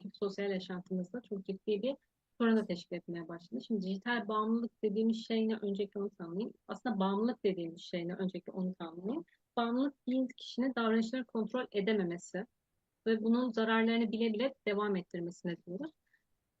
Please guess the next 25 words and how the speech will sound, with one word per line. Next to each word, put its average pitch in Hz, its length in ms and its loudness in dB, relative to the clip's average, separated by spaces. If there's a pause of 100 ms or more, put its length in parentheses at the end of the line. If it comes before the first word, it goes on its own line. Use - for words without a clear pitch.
Dijital 254 340 8
bağımlılık 277 480 6
ise 262 320 0
çok 233 260 -2
geniş 233 320 4
bir 202 80 -2
kavram. 185 420 -2
Çünkü 226 600 2
bunun 233 280 4
içinde, 226 560 2 (120)
e, 190 320 6
oyun, 220 520 2 (140)
oyun 220 340 6
bağımlılığı, 180 720 2 (100)
sosyal 196 240 0
medya 226 300 4
bağımlılığı 175 640 -2 (360)
yahut, 202 500 0 (120)
e, 185 400 6
telefon 220 340 2
bağımlılığı 226 480 4
gibi 208 360 -2
çeşitleri 214 540 0
de 170 120 0
var. 214 180 -6